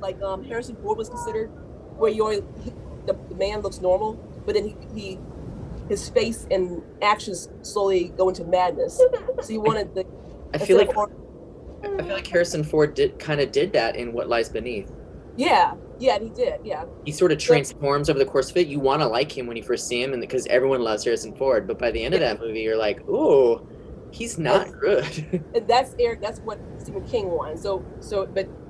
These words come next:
Speaker 1: Jack Nicholson, he, he just kinda always looked mi-, there's a cool word I heard, mani-,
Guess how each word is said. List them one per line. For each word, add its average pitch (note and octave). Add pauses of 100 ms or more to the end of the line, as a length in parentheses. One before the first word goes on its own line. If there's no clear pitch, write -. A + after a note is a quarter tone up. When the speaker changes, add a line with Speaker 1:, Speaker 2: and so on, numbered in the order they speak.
(180)
Speaker 1:
Jack -
Nicholson, G#3
he, A#3+
he A#3+
just G#3
kinda G#3+
always G3+
looked G3+
mi-, F3 (580)
there's -
a -
cool B3+
word F#3+
I E3
heard, E3+
mani-, G3